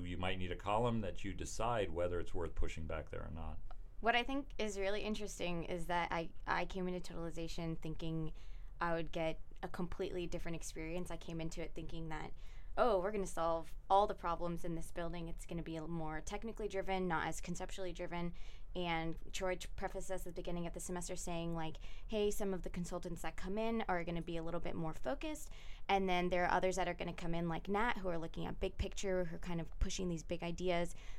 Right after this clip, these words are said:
Speaker 2: Can you do this? Should you do this? Do you wanna do this?" Which has been kind of cool. So when you came in, um, we were looking at big picture structural, like, how does this work? How can we make it work?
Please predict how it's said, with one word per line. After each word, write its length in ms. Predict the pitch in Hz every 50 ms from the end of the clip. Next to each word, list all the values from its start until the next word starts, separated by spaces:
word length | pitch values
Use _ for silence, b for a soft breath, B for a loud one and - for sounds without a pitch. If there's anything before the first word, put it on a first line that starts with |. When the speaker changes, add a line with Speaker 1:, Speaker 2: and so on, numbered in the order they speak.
| B -
Speaker 2:
Can 300 | - - 226 214 220 220
you 80 | 202
do 160 | 180 - 190 175
this? 200 | 190 190 185 -
Should 280 | - - 190 180 185
you 80 | 180 170
do 160 | - 180 180
this? 200 | 180 180 175 -
Do 120 | - 170
you 100 | 165 160 156
wanna 300 | 147 156 165 180 208 202
do 180 | - 220 233
this?" 320 | 233 247 254 269 262 - - B B B B B B B B
Which 160 | - - -
has 120 | 233 220 107
been 160 | 117 226 233
kind 220 | 214 220 220 196
of 120 | - - -
cool. 280 | - - 214 226 247
So 180 | - - 196 180
when 160 | 175 175 170
you 160 | 170 170 185
came 300 | 180 - 214 190 180 180
in, 260 | 175 170 170 175 175 180 B B B B B B B -
um, 300 | 170 165 165 160 165 165
we 100 | 175 180
were 100 | 185 175
looking 280 | 180 175 - 165 165
at 200 | 160 - - - -
big 200 | 190 185 - -
picture 540 | - - - - - 175 165 160 160 165 - - - - -
structural, 600 | - - - - 175 165 - - 175 160 160 160
like, 200 | 156 156 156 -
how 200 | - - 180 175
does 180 | 165 175 165 -
this 220 | - 160 - -
work? 360 | - - 165 165 160 151 -
How 140 | - - 190
can 180 | - - 185 175
we 100 | 165 160
make 260 | 160 160 165 165 -
it 120 | 196 -
work? 380 | 175 160 165 165 160 - -